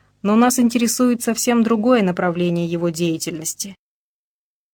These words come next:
«Не было никакого другого направления, насколько мне известно». Мы хотели расспросить о его работе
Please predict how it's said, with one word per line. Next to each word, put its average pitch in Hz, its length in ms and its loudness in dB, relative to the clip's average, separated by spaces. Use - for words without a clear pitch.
«Не 185 300 2
было 208 200 2
никакого 196 580 0
другого 190 460 0
направления, 170 640 -2
насколько 170 480 -4
мне 175 200 0
известно». 170 560 -4
Мы 214 160 2
хотели 233 380 0
расспросить 226 760 -4
о - 60 -2
его 208 240 2
работе 208 580 0